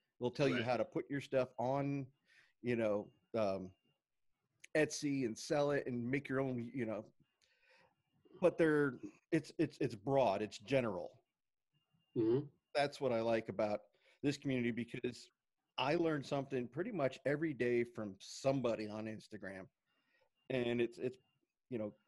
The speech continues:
Speaker 1: quite interesting, um, on how these things, you know, work. So, I mean, that's why I'm, I'm very glad that you came on tonight, because, you know, I did have some questions about,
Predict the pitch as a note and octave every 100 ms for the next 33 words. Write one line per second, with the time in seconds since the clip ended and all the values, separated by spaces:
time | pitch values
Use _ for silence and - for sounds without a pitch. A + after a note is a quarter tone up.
0 | _ _ - A3 - G#3 - - - G2
1 | - _ _ _ - B2+ B2 A#2+ A#2+ A2+
2 | A2 C#3 C#3+ C#3+ C3 B2+ - _ _ -
3 | _ - C3+ - - B2 G#2 G#2 _ _
4 | _ _ _ A#2+ G2+ E2+ F#2+ B2 D#3+ G2
5 | - - A2 G#2+ G#2+ A#2 A#2+ A2 B2 -
6 | D3 B2+ A#2+ A#2+ - A2+ A2+ B2+ A2+ A#2
7 | A#2 A2 G2 G2+ - A2 G#2+ C3 F3 A2
8 | G#2 A2+ - _ _ _ _ - A#2+ C3+
9 | A2+ A2+ - - - F#2+ D#2 G2 G#2+ A#2
10 | A2 B2+ B2+ A#2+ A2 E3 - - G#2 G2+
11 | G2+ G2